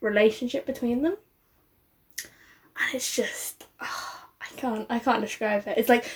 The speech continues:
when you see a mu-, uh, sorry, a movie so beautiful, it's just, like, the cinematography, the music, and just the relationship between those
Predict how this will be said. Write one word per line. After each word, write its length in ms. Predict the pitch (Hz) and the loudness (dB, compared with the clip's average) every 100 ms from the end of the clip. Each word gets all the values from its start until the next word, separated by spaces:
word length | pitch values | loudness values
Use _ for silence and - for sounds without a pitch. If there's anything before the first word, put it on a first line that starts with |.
| - | -4
when 160 | 247 240 | 6 8
you 80 | 240 | 10
see 180 | 269 | 8
a 60 | 233 | 8
mu-, 680 | 226 233 - - - - - | 8 6 2 -4 -20 -2 0
uh, 120 | 190 | 2
sorry, 260 | - 196 202 | -2 -4 0
a 240 | 208 202 | 2 4
movie 340 | 214 247 220 214 | 10 10 10 4
so 220 | - 202 | 2 2
beautiful, 840 | 190 214 226 - - 175 190 220 - - _ _ _ _ _ _ - | 2 0 0 -2 -6 -4 -2 -4 -6 -18 _ _ _ _ _ _ -4
it's 300 | 190 180 - | -4 -4 -2
just, 420 | 202 - - - | -2 -2 -8 -2
like, 220 | 202 - | 0 0
the 60 | 220 | 0
cinematography, 1040 | - 240 226 220 - 220 226 - 226 220 | 4 6 6 4 -2 -4 -6 2 8 8
the 80 | 214 | 8
music, 680 | 196 202 214 226 220 220 - | 4 2 4 4 6 4 2
and 120 | 233 240 | 4 6
just 180 | 311 254 | 6 8
the 140 | 220 | 10
relationship 560 | 202 196 214 226 220 - | 10 8 4 -2 -6 -6
between 340 | 214 208 202 | -8 -6 -4
those 340 | 208 214 220 | -2 -2 -4